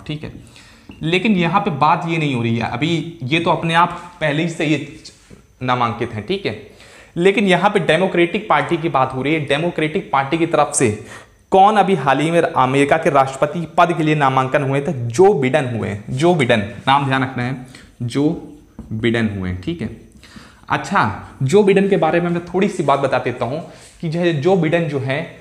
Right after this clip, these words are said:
वो पहले भी अमेरिका के क्या हो चुके हैं? राष्ट्रपति नहीं, उपराष्ट्रपति रह चुके हैं,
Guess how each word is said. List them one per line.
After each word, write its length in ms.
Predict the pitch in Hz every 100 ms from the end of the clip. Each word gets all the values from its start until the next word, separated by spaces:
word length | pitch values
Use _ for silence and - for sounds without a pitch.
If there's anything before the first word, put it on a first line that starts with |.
| -
वो 380 | 127 147 202 220 220 - - - _ -
पहले 420 | 139 156 180 196
भी 380 | 127 139 175 -
अमेरिका 440 | 123 131 131 143
के 260 | 131 139 147
क्या 180 | 147 135
हो 120 | 123
चुके 220 | 120 127
हैं? 80 | 156
राष्ट्रपति 480 | 123 117 - 123 143
नहीं, 140 | 147 143 - 202
उपराष्ट्रपति 720 | 202 170 143 - 143 131 180
रह 180 | 127 110
चुके 260 | 110 110
हैं, 220 | 113 110